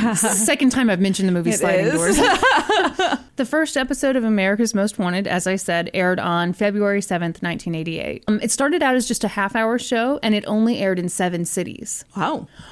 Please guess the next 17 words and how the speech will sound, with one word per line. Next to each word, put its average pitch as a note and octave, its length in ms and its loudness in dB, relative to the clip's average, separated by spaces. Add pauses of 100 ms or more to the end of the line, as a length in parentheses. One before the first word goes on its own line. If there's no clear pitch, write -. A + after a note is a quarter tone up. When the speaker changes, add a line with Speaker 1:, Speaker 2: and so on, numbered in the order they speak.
Speaker 2:
Okay, B3 200 -4
people E4+ 400 -2
were A#3+ 140 0
really G3 300 0
freaked G3 380 -2
out E3 240 -4
about G3 280 -2
this F3+ 160 -4
concept A#3+ 640 -4
at - 120 -8
first D#4+ 320 -4
because B3+ 200 2
I G#3+ 60 2
guess A#3 220 2
they B3+ 140 2
thought G#3 360 0
that F3 340 0